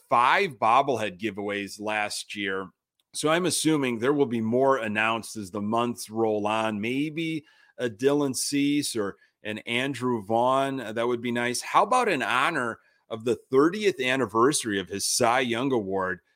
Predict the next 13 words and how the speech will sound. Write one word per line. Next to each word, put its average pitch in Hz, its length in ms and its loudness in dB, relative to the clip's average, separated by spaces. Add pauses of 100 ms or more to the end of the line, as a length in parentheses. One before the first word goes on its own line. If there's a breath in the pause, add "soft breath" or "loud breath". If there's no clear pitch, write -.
(140)
Uh, 101 60 -6
we 120 120 -2
get 127 100 -4
a 98 60 -4
Blackjack 117 840 0
McDowell 104 720 2
bobblehead. 90 640 -8
How 110 80 -4
about 120 220 -4
that? 104 320 0 (340)
Uh, 101 240 -2
other 220 400 6
announced 151 720 0